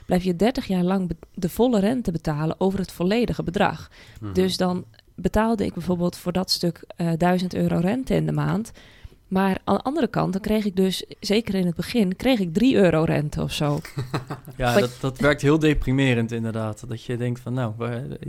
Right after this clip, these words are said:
Speaker 3: is dit het nou?
Speaker 1: Ja, en als je dan op een gegeven moment dus k-, ziet dat je inkomsten dalen. Kijk, het plaatje wat mij was voorgespiegeld, dat was natuurlijk ook met maximale hypotheekrenteaftrek.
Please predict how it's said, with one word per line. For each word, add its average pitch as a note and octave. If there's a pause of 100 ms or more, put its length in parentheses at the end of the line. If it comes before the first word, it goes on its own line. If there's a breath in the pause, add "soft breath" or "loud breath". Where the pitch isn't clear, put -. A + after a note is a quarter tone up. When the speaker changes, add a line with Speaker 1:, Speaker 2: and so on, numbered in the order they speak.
(140)
Speaker 3:
is B2+
dit C3+
het A#2+
nou? A#2 (400 soft breath)
Speaker 1:
Ja, C4
en G3
als -
je A3+
dan G#3
op G3+
een -
gegeven G#3
moment F#3+
dus F#3
k-, -
ziet G#3+
dat G#3
je -
inkomsten F#3+
dalen. D#3+ (300 loud breath)
Kijk, G3
het G3
plaatje B3+
wat D#3+
mij E3
was D#3+
voorgespiegeld, F3+
dat F#3
was G3
natuurlijk F#3+
ook A3+
met F#3+
maximale F3+
hypotheekrenteaftrek. E3